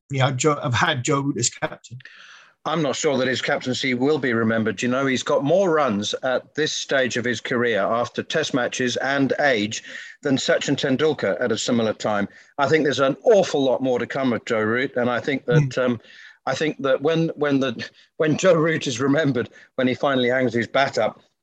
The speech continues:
Speaker 2: um, it will be for his runs and his hundreds. Let's move on to Rob Key then, Managing Director of England Cricket. Um, the biggest concern or criticism, if that's the right word, is his lack of administrative experience.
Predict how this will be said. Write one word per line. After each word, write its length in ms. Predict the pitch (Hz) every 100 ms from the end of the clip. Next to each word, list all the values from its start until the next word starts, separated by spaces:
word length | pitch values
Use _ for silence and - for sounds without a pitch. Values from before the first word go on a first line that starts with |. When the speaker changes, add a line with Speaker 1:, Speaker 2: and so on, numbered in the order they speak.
| -
Speaker 2:
um, 280 | 117 120 123
it 260 | 127 120 120
will 340 | 143 123 127 123
be 220 | 131 123
for 200 | - 123
his 260 | 123 110
runs 320 | 143 131 117 120
and 100 | 113
his 140 | 104
hundreds. 440 | 131 135 107 95 - - -
Let's 180 | 226 220
move 160 | 247 220
on 140 | 190
to 100 | 175
Rob 260 | 165 156 -
Key 180 | 160 127
then, 280 | 123 143 156
Managing 320 | 170 160 156
Director 380 | 147 139 - 123
of 80 |
England 300 | 123 110 107
Cricket. 360 | - 117 131 123 - - - -
Um, 360 | 139 139 147
the 120 | 131 151
biggest 520 | 202 208 - - -
concern 580 | 175 143 - 165 190 170
or 220 | 113 117 - -
criticism, 540 | 147 143 160 131 151
if 140 | 139 - _
that's 200 | 135 -
the 100 | 135
right 200 | 127 123
word, 340 | 127 127 147 - - -
is 140 | 139
his 140 | 135 120
lack 320 | 151 165 -
of 300 | 139 120 - 135
administrative 680 | 127 131 190 - - 127
experience. 640 | 120 - 143 147 135 151